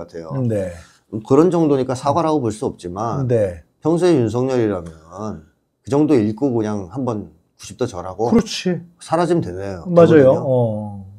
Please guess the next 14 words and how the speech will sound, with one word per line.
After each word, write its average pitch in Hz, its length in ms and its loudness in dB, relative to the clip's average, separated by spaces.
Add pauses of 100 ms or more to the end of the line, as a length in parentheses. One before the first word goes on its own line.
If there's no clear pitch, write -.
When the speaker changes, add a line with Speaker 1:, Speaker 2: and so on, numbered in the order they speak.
Speaker 1:
윤석열이 165 460 6
도어 131 220 6
스페-, 135 360 -2
스태핑인지 131 680 -4
뭔지 110 360 -2
Speaker 2:
음. 123 180 2
Speaker 1:
그 92 500 -2
기자들한테 107 640 -2
일문 117 260 0
일답해서 104 480 -6
손해봤지 139 460 -4
않습니까? 147 340 4
Speaker 2:
네네. 120 480 6
어. 101 320 -10